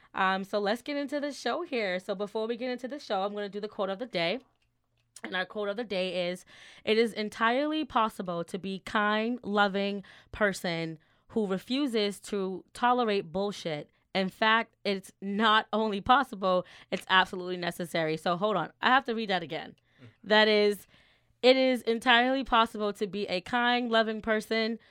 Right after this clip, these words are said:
Speaker 1: who refuses to tolerate bullshit. In fact, it is not only possible, it is absolutely necessary." Oh,
Speaker 2: True.
Speaker 1: and this, that quote is by, I wanna say, Nina Hoffman.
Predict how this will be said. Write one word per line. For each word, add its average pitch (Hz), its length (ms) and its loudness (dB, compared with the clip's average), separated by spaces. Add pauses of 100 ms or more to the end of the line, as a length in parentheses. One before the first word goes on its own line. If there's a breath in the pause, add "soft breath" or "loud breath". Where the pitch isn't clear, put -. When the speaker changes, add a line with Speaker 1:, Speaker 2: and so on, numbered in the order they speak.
(180 soft breath)
Speaker 1:
who 226 200 2
refuses 254 540 -2
to 208 100 -4
tolerate 233 640 0
bullshit. 247 640 0 (340)
In 180 160 -2
fact, 240 480 0
it 196 140 -2
is 185 120 -4
not 214 240 0
only 220 260 0
possible, 214 520 0
it 190 140 -4
is 170 200 -8
absolutely 196 640 0
necessary." 175 800 -10 (1000)
Oh, 220 220 4
Speaker 2:
True. 508 540 2
Speaker 1:
and 247 200 8
this, 294 140 8
that 240 280 6
quote 262 300 6
is 220 220 2
by, 202 360 6
I 190 140 4
wanna 226 220 2
say, 208 320 2
Nina 214 420 0
Hoffman. 302 600 -2